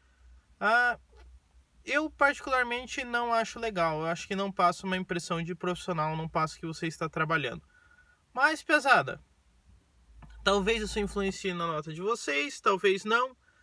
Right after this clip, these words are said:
Talvez algum passageiro aí mais conservador, mais tradicional ligue. Talvez a maioria nem se encane, nem repare que você está de boné ou não. Mas, pesada, por via das dúvidas, eu não trabalharia de boné,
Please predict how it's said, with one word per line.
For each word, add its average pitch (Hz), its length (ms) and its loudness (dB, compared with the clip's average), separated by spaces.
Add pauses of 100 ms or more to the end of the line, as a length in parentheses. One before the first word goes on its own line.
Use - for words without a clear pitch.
(280)
Talvez 220 400 4
algum 202 240 -2
passageiro 180 580 0
aí 156 120 -2
mais 165 280 0
conservador, 147 720 0
mais 151 220 -2
tradicional 143 480 -4
ligue. 277 420 -4 (440)
Talvez 269 400 0
a 262 60 -4
maioria 247 420 2
nem 226 340 -2
se - 160 -10
encane, 226 760 -2
nem 214 280 -2
repare 202 420 2
que - 80 -18
você 196 240 -2
está 185 220 0
de 170 100 -6
boné 160 460 -4
ou 190 200 -4
não. 139 240 -2 (640)
Mas, 302 220 2
pesada, 294 560 4 (220)
por 311 180 0
via 277 180 4
das 240 200 0
dúvidas, 226 500 -4 (240)
eu 254 180 -2
não 254 140 -2
trabalharia 214 560 0
de 202 100 -6
boné, 190 380 0